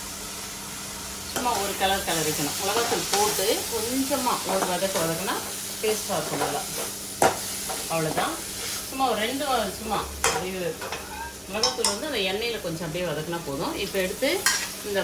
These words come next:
மசிச்சு வச்ச கடலப்பருப்பை கொட்டிக்கணும். கொட்டிட்டு தேவையான அளவுக்கு தண்ணி ஊத்திக்கணும். இந்த கடலப்பருப்பு வேக வச்சு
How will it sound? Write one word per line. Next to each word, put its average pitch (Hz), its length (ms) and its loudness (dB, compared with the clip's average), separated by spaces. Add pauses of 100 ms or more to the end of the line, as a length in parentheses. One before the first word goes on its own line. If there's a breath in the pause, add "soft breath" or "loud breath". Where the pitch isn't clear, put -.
மசிச்சு 254 420 0
வச்ச 196 360 -2
கடலப்பருப்பை 196 540 -4
கொட்டிக்கணும். - 440 2 (2000)
கொட்டிட்டு 208 320 -4 (120)
தேவையான 220 360 0
அளவுக்கு 220 280 -4
தண்ணி 185 240 -2
ஊத்திக்கணும். 151 400 -4 (560)
இந்த 196 180 -8
கடலப்பருப்பு 190 540 -2
வேக 180 180 0
வச்சு 165 180 -6